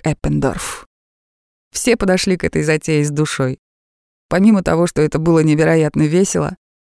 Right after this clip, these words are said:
я впечатлялась изобретательностью и фантазией коллег, а также тем, сколько у нас в штате скрытых талантов, как актёрских, так и сценаристских. В одной из постановок, которая сразу приходит на ум, подразделение, занимающееся наркотическими препаратами,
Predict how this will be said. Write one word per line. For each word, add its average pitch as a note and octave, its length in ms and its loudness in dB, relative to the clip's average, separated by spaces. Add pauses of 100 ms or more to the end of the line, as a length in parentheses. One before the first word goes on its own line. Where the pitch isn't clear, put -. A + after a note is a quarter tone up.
я - 140 0
впечатлялась E3+ 720 -2
изобретательностью E3+ 1080 -2
и - 20 -2
фантазией D#3+ 760 0
коллег, E3 520 0 (500)
а - 80 -4
также F3 260 0
тем, E3 220 0
сколько F#3 520 -4
у E3 100 -2
нас D#3+ 240 0
в - 80 -14
штате - 340 -6
скрытых - 520 -6
талантов, D3+ 720 -6 (100)
как - 160 -6
актёрских, - 600 -6
так - 180 -6
и D#3+ 40 -2
сценаристских. - 960 -4 (880)
В D3 80 -4
одной E3 280 2
из G3+ 80 -2
постановок, E3+ 600 -2
которая D#3+ 420 -2
сразу D#3+ 340 0
приходит D#3 460 -2
на E3 160 0
ум, D#3+ 220 -2
подразделение, D#3+ 800 0
занимающееся D#3 800 -2
наркотическими D#3 800 -4
препаратами, F3 760 -2